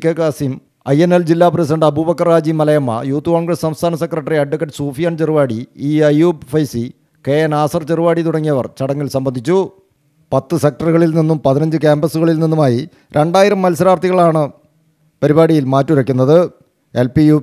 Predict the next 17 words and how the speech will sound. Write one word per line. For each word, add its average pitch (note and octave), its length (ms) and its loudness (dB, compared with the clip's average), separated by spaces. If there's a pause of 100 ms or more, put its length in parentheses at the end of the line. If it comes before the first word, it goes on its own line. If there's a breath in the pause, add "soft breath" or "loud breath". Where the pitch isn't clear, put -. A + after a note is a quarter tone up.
പി, D#3+ 60 2 (100)
ഹൈസ്കൂൾ, D3 380 0
ഹയർ C#3 200 4
സെക്കൻഡറി, D3+ 280 -4 (120)
ജൂനിയർ, D3+ 300 0 (100)
സീനിയർ, D3 360 0 (200)
ജനറൽ C#3+ 280 -2 (120)
ക്യാമ്പസ് C#3 340 0
വിഭാഗങ്ങളിലായി C#3+ 640 2 (480 soft breath)
നൂറ്റി E3 320 0
തൊണ്ണൂറ് F#3 320 2
മത്സരങ്ങൾ E3+ 440 0 (140)
പത്ത് D3 280 -2
വേദികളിലായാണ് D#3+ 720 4 (120)
നടക്കുന്നത്. C3+ 460 2 (540)
സമാപന C#3+ 480 -8
സംഗമം C#3+ 340 -4